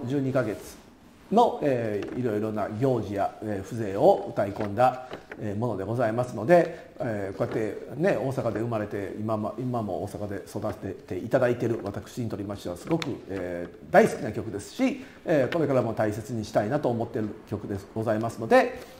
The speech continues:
何卒よろしくお願いいたします。そして、えー、光が、えー、正月を回せてもらいます。これ、あの、正月って書くんです。正月って書いて、えー、曲名は正月と読みます。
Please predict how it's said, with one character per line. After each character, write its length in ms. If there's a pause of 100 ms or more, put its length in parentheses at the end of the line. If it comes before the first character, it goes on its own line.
(160)
何 140
卒 180
よ 200
ろ 180
し 60
く 100
お 320
願 120
い 20
い 40
た 120
し 100
ま 100
す。 160 (380)
そ 140
し 80
て、 320
え 40 (340)
ー、 20
光 320
が、 340
え 400
ー、 20
正 260
月 260
を 80
回 200
せ 60
て 100
も 120
ら 60
い 20
ま 100
す。 80 (320)
こ 60
れ、 80
あ 100
の、 160
正 300
月 280
っ 40
て 300
書 120
く 100
ん 120
で 100
す。 140 (560)
正 160
月 240
っ 40
て 180
書 100
い 80
て、 340
え 260
ー、 40
曲 200
名 140
は 140
正 340
月 60
と 260
読 120
み 80
ま 100
す。 140